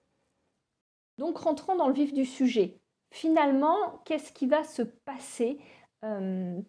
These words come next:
comment on va faire pour produire cette énergie, pour faire cette phase justement, euh, où on passe de l'A D P à l'A T P, pour pouvoir récupérer de l'énergie ? C'est vraiment à ce niveau-là, au niveau des personnes qui sont atteintes de M S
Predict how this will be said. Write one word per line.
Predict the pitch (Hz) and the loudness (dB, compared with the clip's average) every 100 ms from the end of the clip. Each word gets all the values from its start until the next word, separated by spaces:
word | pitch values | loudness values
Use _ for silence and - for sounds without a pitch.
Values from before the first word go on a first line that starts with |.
| _ - | _ -6
comment | 320 330 349 | -2 0 0
on | |
va | 226 | -2
faire | - 311 311 | 0 -2 -2
pour | - 254 - | -10 -12 -12
produire | - - 320 269 320 339 | -10 0 2 4 2 0
cette | 240 240 | -2 0
énergie, | 226 214 240 285 | -2 -2 -4 -6
pour | 240 - | -8 -6
faire | 262 262 | -4 -4
cette | - 220 | -6 -8
phase | - - 254 277 226 | -10 -4 -2 -2 -2
justement, | 220 - 247 220 240 - - - _ 196 | -6 -4 -4 -2 -2 -6 -16 -20 _ -6
euh, | 202 190 - | -2 -2 0
où | 262 285 | 2 2
on | 220 | 2
passe | 208 262 233 | 2 2 2
de | 196 | 2
l'A | 202 214 233 | 4 4 2
D | 180 180 285 320 | 0 2 2 0
P | - 302 320 226 | -2 -4 -4 -2
à | 214 | 0
l'A | 185 190 _ _ | 0 -2 _ _
T | 254 | -8
P, | 254 - - - _ | -6 -8 -10 -10 _
pour | 185 | -16
pouvoir | - 220 208 254 254 - - | -14 -4 0 0 -2 -8 0
récupérer | 277 277 254 - 220 233 | 0 0 -2 0 0 0
de | 202 | 0
l'énergie ? | 185 175 185 - - - _ - - _ | -2 -4 -8 -12 -18 -20 _ -20 -20 _
C'est | 233 226 | 2 4
vraiment | 254 349 | 4 4
à | 311 | 2
ce | - - 262 | 0 2 6
niveau-là, | 277 339 349 262 226 214 254 - _ - | 6 6 6 6 8 6 2 -10 _ -8
au | 214 | -2
niveau | 220 226 240 | 0 2 2
des | 226 | 0
personnes | 247 254 294 285 | 0 -4 -6 -6
qui | - | -6
sont | 220 | -6
atteintes | 190 220 208 | -2 -2 2
de | 208 | 2
M | 247 226 | 2 2
S | 214 | -2